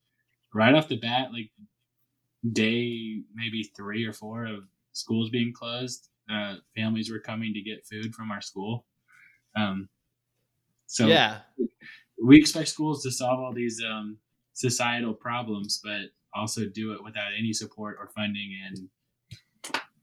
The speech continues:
Speaker 1: you know,
Speaker 2: Right. We don't, it's not that we expect them to do it. It's that they have to do it.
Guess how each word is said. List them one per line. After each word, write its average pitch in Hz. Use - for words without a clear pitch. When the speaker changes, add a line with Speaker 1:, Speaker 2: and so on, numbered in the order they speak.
Speaker 1:
you 117
know, 175
Speaker 2:
Right. 165
We 147
don't, 160
it's 151
not 160
that 156
we 139
expect -
them 123
to -
do 117
it. 110
It's 113
that 104
they 143
have 127
to 107
do 101
it. -